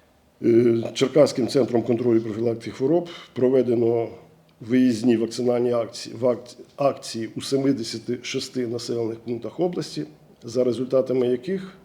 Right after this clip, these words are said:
або в ході яких, е, понад дві з половиною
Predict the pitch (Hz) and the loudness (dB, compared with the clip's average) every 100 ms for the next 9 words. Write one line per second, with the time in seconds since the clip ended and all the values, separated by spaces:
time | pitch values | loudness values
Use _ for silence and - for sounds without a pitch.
0 | - - - - 104 104 127 113 110 123 | -20 -20 -20 -18 -16 -4 -4 -2 -2 -2
1 | 160 165 - - - - - - - - | -6 -8 -12 -20 -20 -20 -20 -20 -20 -20
2 | - 110 107 - - _ _ _ _ _ | -2 -2 -2 -6 -20 _ _ _ _ _
3 | - 131 123 110 104 151 - 131 127 127 | 4 6 6 4 2 2 4 4 6 4
4 | 120 113 120 | 4 2 0